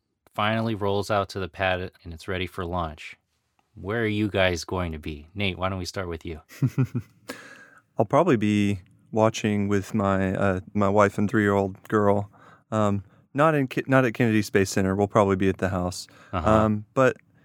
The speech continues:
Speaker 2: you know, depending on how things are then with, uh, with covid and everything, it would be amazing to be, you know, in a, uh, in a mission center here, actually, you know, with the team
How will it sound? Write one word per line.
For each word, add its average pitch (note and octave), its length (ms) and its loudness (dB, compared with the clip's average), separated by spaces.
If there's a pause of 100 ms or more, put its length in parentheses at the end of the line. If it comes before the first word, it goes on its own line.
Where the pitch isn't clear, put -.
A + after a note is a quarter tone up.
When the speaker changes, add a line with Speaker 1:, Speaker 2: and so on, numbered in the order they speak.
(240)
Speaker 2:
you A2+ 100 0
know, G#2+ 300 2 (420)
depending B2+ 280 0
on A#2 60 2
how A#2 120 2
things A2+ 320 0
are B2 260 4
then B2+ 260 0
with, A2+ 220 -2
uh, G#2 260 0
with A2 180 -6
covid B2+ 300 2
and B2+ 100 0
everything, C#3+ 460 -2 (360)
it A#2 60 -4
would A#2 140 0
be A#2+ 100 4
amazing A2 500 2
to G#2+ 160 -2
be, G#2 300 0 (400)
you G#2 80 -6
know, G2+ 160 -2
in G2+ 120 0
a, G2+ 200 0
uh, G2 200 -4 (560)
in G#2 140 -2
a F#2+ 200 0 (420)
mission G#2+ 300 -2
center G2 300 -2
here, G2 360 -4 (100)
actually, G2+ 400 -4 (720)
you A2+ 120 -2
know, F#2+ 100 2
with G#2+ 220 6
the G#2+ 80 0
team F2+ 380 -2